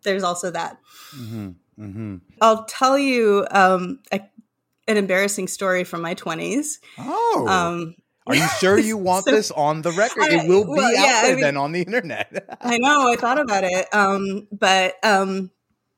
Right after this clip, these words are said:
Speaker 1: uh, in solidarity, maybe. Um, so I was, I was younger. I was,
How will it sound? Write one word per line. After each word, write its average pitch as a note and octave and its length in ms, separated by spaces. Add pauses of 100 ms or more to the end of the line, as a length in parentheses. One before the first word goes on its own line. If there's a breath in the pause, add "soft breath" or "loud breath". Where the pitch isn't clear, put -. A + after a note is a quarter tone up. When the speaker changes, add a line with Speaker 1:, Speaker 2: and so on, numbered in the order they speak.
(320)
Speaker 1:
uh, F#3+ 160
in G3 80
solidarity, G3 760
maybe. F3 540 (100)
Um, F3+ 420
so G3 600 (560 soft breath)
I A#3+ 120
was, A#3+ 260
I A#3 60
was A#3+ 180
younger. A3 560
I G3+ 120
was, G#3 400